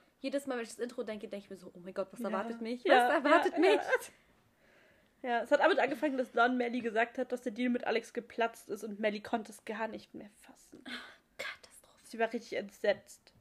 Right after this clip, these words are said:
Speaker 1: Ja, und Don sagt ja auch irgendwie immer, es geht denen nur um die Likes, aber die, Don und Melanie reden andauernd
Speaker 2: Mhm.
Speaker 1: darüber. Weißt du, wie ich
Speaker 2: Mhm.
Speaker 1: meine? Man hört, wenn die beiden reden, Likes, Likes, äh, ich höre die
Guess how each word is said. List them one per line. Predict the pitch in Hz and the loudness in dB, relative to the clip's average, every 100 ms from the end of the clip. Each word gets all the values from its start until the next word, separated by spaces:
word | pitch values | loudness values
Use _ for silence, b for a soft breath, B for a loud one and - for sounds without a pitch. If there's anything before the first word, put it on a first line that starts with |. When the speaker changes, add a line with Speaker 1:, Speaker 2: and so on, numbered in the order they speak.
| _ _ _ b b | _ _ _ b b
Speaker 1:
Ja, | - 254 330 | -10 -6 -2
und | 294 262 | -2 -2
Don | 277 302 | -4 -4
sagt | 311 - | -6 -6
ja | - | -8
auch | |
irgendwie | - 262 247 | -8 -8 -8
immer, | 247 | -8
es | 247 - | -10 -10
geht | 240 240 - | -12 -12 -16
denen | 208 233 233 226 220 | -10 -6 -4 -4 -6
nur | 254 | -4
um | 269 | -4
die | 220 | -6
Likes, | 202 202 226 285 - - - _ | -6 -4 -2 -4 -8 -20 -20 _
aber | - 220 214 208 214 - - _ _ | -8 -8 -6 -6 -6 -10 -14 _ _
die, | 240 220 220 233 220 - 220 196 208 - | -16 -16 -14 -12 -10 -10 -14 -16 -20 -10
Don | 226 269 285 | -6 -2 -4
und | - | -4
Melanie | 220 226 233 233 226 | -6 -6 -6 -8 -10
reden | 233 226 220 226 | -10 -10 -10 -10
andauernd | - 214 226 220 202 202 185 165 | -10 -10 -8 -2 -2 0 -2 -2
Speaker 2:
Mhm. | - | -8
Speaker 1:
darüber. | 165 165 - - | -8 -10 -10 -4
Weißt | 226 220 | -4 -4
du, | |
wie | 208 | -8
ich | |
Speaker 2:
Mhm. | 202 | -8
Speaker 1:
meine? | 196 202 B B | -12 -12 B B
Man | 214 | -10
hört, | 208 226 220 | -6 -4 -4
wenn | 220 | -6
die | 220 | -6
beiden | 196 220 | -8 -6
reden, | 226 233 247 B B B B _ _ - | -6 -6 -6 B B B B _ _ -14
Likes, | 247 262 269 - | -8 -6 -6 -8
Likes, | 254 254 254 | -8 -8 -8
äh, | - | -10
ich | 180 202 | -10 -8
höre | 214 208 | -6 -6
die | - | -4